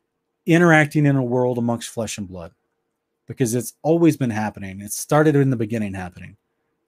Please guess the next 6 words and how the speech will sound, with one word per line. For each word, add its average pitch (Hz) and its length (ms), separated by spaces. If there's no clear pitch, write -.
right? 117 260
And 127 360
it, 135 220
it 147 160
can 131 100
still, 147 300